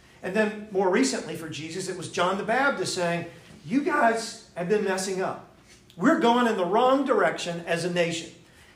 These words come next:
And so what we've gotta do is get back to where God wants us to be, to do the things God wants us to do, and to do them in the way God wants us to do them.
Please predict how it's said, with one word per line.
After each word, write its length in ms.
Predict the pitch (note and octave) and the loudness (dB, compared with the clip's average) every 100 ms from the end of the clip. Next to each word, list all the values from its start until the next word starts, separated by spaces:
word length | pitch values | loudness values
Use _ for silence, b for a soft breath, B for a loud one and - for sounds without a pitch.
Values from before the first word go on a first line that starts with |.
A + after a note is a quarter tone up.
| G#3 | -10
And 140 | G#3 | -6
so 520 | - A#3 G#3+ G#3 - - - | 0 4 4 2 -2 -12 -8
what 140 | G3 | -6
we've 180 | F#3+ D3 | -6 -2
gotta 340 | G3+ B3+ C#4 | 2 4 4
do 200 | A3+ A3 | 2 0
is 140 | G3 C#3+ | -2 -4
get 340 | D3+ C#3+ - | -8 -10 -8
back 420 | G3+ B3+ C4 B3+ | -2 0 0 -4
to 60 | G3+ | -12
where 200 | G#3 F#3 | -10 -10
God 440 | F#3+ F3+ G3+ F#3+ | -8 -8 -8 -8
wants 300 | E3 F3 E3 | -10 -12 -10
us 140 | D3+ - | -14 -14
to 100 | D3 | -16
be, 240 | C3+ A3+ | -14 -14
to 140 | - D3 | -12 -14
do 280 | C3+ G#3+ | -10 -10
the 120 | A3+ G3 | -8 -8
things 440 | G#3 F#3+ F#3+ F#3 B B B _ - | -6 -6 -6 -8 B B B _ -16
God 300 | D#3+ G#3+ G#3+ | -8 -6 -4
wants 440 | E3+ D3+ - - | -6 -8 -12 -14
us 180 | C#3+ C3 | -12 -12
to 100 | D3 | -12
do, 320 | B2+ B2+ B2+ | -8 -8 -8
and 160 | C#3+ D#3 | -10 -12
to 80 | D3 | -14
do 300 | B2+ E3+ A3 | -12 -10 -8
them 240 | F#3 E3 | -8 -10
in 180 | - G#3+ | -6 -4
the 80 | A#3+ | -4
way 360 | - B2 G#2+ - | -4 -6 -10 -12
God 240 | A#2+ A#2+ | -14 -16
wants 240 | A2+ G#2+ - | -16 -18 -20
us 120 | - | -20
to 100 | C3 | -20
do 100 | A2+ | -20
them. 240 | A2+ - | -20 -20